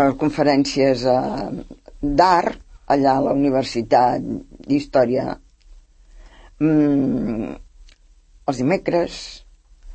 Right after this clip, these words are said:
els dijous faig la classe de, de, de, d'escultura, si sorgeix alguna cosa d'anar al cine, o anem amb el Jordi, eh, que juga a bridge, jo l'acompanyo, m'enduc el llibre,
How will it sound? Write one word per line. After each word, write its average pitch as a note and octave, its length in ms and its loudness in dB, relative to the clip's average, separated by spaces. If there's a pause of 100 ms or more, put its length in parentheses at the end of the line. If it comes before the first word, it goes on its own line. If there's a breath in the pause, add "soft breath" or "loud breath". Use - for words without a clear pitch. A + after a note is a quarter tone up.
(260 soft breath)
els D#3 220 -2
dijous D3 520 2
faig C3+ 240 -2
la C3 120 0
classe B2+ 480 -2
de, B2+ 140 -4 (1400 soft breath)
de, C3+ 200 -2 (440)
de, A#2+ 220 -4 (120)
d'escultura, C3 840 0 (640 soft breath)
si - 220 -4
sorgeix C#3 540 0
alguna B2+ 320 0
cosa B2 260 -2
d'anar B2 240 -2
al - 80 -10
cine, F3+ 380 0 (440 loud breath)
o D#3 120 4 (140)
anem C#3+ 340 4
amb C3+ 180 -2
el B2+ 120 -2
Jordi, C3 440 2
eh, - 920 -8
que D#3 180 -4
juga C3+ 220 -2
a C3 60 -4
bridge, D3+ 500 -4
jo C3+ 180 0
l'acompanyo, D3 560 0
m'enduc C#3 400 0
el D3 140 2
llibre, F3+ 320 4